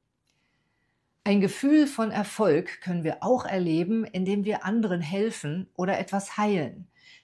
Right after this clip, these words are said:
Das könnte diese Woche auch ein großes Thema werden. Denn Venus im Widder verbindet sich jetzt mit Chiron, dem verwundeten Heiler.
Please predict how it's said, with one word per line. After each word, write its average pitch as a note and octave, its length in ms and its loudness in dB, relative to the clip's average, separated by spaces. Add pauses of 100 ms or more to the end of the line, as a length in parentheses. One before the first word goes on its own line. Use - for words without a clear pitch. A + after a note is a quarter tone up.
Das - 300 -4
könnte A3+ 260 0
diese G3+ 260 -2
Woche G3 300 -4
auch - 160 -8
ein C#3 140 -4
großes C#3 380 -4
Thema C#3 360 -6
werden. B2 360 -10 (580)
Denn G3 340 2 (140)
Venus A3 520 0
im D#3+ 260 -4
Widder A#3+ 420 0
verbindet A3+ 520 -2
sich G#3+ 200 -8
jetzt G3+ 260 -8
mit G3+ 140 -6
Chiron, C3+ 600 -4
dem C3 280 -4
verwundeten D3 640 -2
Heiler. D3+ 500 0